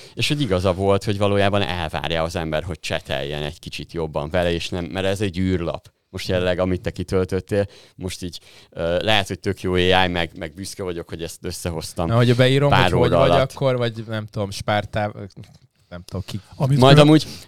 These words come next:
Speaker 1: ö, azt úgy akarom megcsinálni, hogyha bármit beírsz ezentúl, akkor, ö, már most ugyan, hogy egy-két cikket kidob, hogyha túl sokat generáltál, de akkor kidob egy
Speaker 2: Ah.
Speaker 1: olyat, hogy figyelj, erre most nem tudok válaszolni,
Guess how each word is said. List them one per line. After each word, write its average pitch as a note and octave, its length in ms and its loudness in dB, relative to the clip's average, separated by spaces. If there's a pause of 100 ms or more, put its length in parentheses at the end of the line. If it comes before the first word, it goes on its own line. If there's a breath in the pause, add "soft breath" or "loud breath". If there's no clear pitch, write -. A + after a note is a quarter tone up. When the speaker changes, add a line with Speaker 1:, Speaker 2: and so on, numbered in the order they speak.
Speaker 1:
ö, A2+ 100 4
azt A#2 380 4
úgy D3+ 120 0
akarom F#2+ 320 0
megcsinálni, F#2+ 600 -6
hogyha G#2 240 -6
bármit G#2 420 -2
beírsz F2 400 -4
ezentúl, G#2+ 440 -2
akkor, G#2+ 360 2
ö, G#2 440 4
már A2 220 2
most A#2 340 -4
ugyan, F#2+ 260 -2
hogy F2 220 -4
egy-két E2+ 440 -10
cikket - 360 -12
kidob, F2+ 300 -6
hogyha F2 200 -12
túl F2+ 180 -10
sokat E2 260 -8
generáltál, G2 640 -4
de F#2+ 100 0
akkor G2 260 -2
kidob E2+ 340 -4
egy E2 200 -2
Speaker 2:
Ah. E2+ 60 -2
Speaker 1:
olyat, D#2+ 260 -4
hogy E2+ 360 -6 (300 loud breath)
figyelj, C3 340 0
erre G2 140 2
most F2+ 180 -6
nem F#2+ 160 -2
tudok E2+ 220 -6
válaszolni, G#2 720 -2